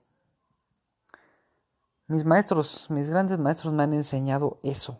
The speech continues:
Dos maneras de aprender. Una, a madrazos. Otra, por conciencia.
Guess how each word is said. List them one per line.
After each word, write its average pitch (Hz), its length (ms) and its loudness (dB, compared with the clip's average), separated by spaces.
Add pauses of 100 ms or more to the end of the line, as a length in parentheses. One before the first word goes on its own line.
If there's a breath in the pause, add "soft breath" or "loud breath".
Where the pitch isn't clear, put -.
Dos 233 300 4
maneras 240 360 4
de 220 60 6
aprender. 214 460 -4 (1600)
Una, 254 460 4 (2500)
a 135 140 4
madrazos. 131 800 4 (880)
Otra, 196 500 2 (1300)
por 202 220 6
conciencia. 127 680 -2